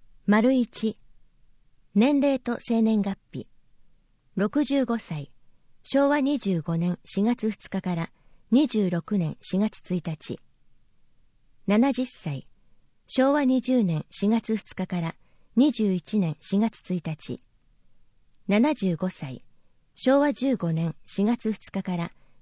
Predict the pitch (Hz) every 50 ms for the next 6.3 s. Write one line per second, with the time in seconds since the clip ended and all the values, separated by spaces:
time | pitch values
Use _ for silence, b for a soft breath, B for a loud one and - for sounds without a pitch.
0 | - 165 147 208 262 277 269 285 262 - 254 240 190 160 - - - - - 175
1 | 202 202 - - - - 175 170 151 165 156 - - - - - _ _ _ _
2 | _ - - _ _ _ _ _ _ _ - - - - - - - _ _ _
3 | - - 190 - - 262 220 277 269 - - - - 131 131 - - - - -
4 | _ _ _ _ _ _ - - - 254 277 277 277 269 220 - 226 254 233 185
5 | 160 156 156 - - - - - 202 226 240 - - 214 202 - - - 220 196
6 | - 185 170 170 165